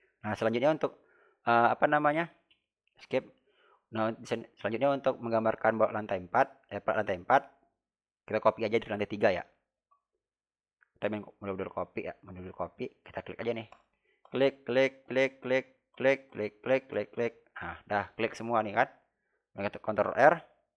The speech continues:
Kita Ctrl R, kita pilih story, kita pilih plat lantai empat. Kemudian kita pilih apply. Nah,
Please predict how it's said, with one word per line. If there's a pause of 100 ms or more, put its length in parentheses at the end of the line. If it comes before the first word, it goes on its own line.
(1200)
Kita
Ctrl
R,
kita
pilih
story,
kita
pilih
plat
lantai
empat. (560)
Kemudian
kita
pilih
apply. (1600)
Nah,